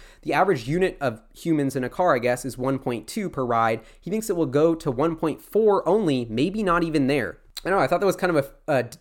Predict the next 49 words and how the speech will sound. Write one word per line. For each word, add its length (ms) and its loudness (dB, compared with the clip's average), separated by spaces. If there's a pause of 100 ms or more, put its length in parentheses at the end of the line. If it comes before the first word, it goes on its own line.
interesting 500 0
counterintuitive 720 -2
take 340 -4
on 160 -4
the 60 -2
fact 300 -2
that 200 -4
autonomy 480 -4
and 100 -6
robotaxis 640 -2
may 200 -2
not 240 -2
dramatically 440 -8
increase 300 -8
the 60 -16
amount 140 -6
of 40 -16
passengers 400 -8
per 120 -10
vehicle. 460 0 (240)
I 80 -6
think 200 -2
he 80 -4
might 320 0
actually 240 -2
be 100 -4
wrong 260 -4
on 100 -2
that, 280 0
but 220 -4 (440)
I 60 2
don't 100 -2
know, 80 -6
nobody 280 2
knows. 240 -10
We'll 80 -4
see. 240 -10 (340)
Um, 400 -4
once 240 2
again, 300 2
real 160 4
problem 280 0
is 140 -6
we 80 -4
need 80 -4
to 60 -10
scale 160 -4
battery 260 -2
production. 460 -2